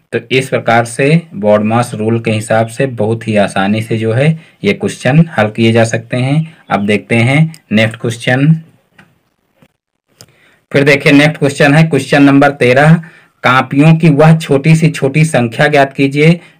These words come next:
जो तीन, छः, बारह व पन्द्रह बंडलों में अलग अलग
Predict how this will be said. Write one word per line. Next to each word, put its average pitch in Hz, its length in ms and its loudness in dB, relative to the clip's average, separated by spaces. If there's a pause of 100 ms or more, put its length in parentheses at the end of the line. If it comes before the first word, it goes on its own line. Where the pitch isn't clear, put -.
जो 139 260 2
तीन, 151 600 2
छः, 147 380 0
बारह 135 500 2
व 143 240 2
पन्द्रह 123 460 0
बंडलों 120 440 2
में 151 240 0
अलग 135 340 0
अलग 139 280 0